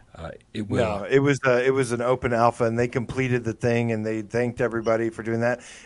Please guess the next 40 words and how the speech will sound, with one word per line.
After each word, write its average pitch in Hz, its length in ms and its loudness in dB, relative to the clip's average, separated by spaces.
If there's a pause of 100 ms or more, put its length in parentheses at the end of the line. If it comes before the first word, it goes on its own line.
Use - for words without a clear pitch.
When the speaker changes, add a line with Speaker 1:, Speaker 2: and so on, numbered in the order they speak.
Speaker 2:
And 160 280 8
man, 165 460 8
they, 175 520 8 (140)
<laughs> - 140 -20
the 165 100 6
multiplayer, 180 760 6
even 185 280 -2
though 180 220 6
it - 20 -2
was, 143 160 -6
like, 147 180 4
really 143 440 2
early, 143 340 4
the 120 120 -4
multiplayer 131 640 2
looked 123 180 -2
really 127 280 2
good, 143 280 2
and 117 140 0
they 127 100 2
said 135 320 4 (280)
that 123 140 -2
they 147 100 6
have 143 160 6
a 135 80 4
bunch 135 320 4
of 139 140 0
online 135 760 4
modes 123 440 2
in 127 260 -2
development. 117 680 2 (380)
Uh, 113 600 6 (220)
and 123 520 2
yeah, 120 240 6
they 139 240 6
have 135 260 6
completed 156 560 0
the 123 120 -2
public 113 420 0
alpha 104 420 0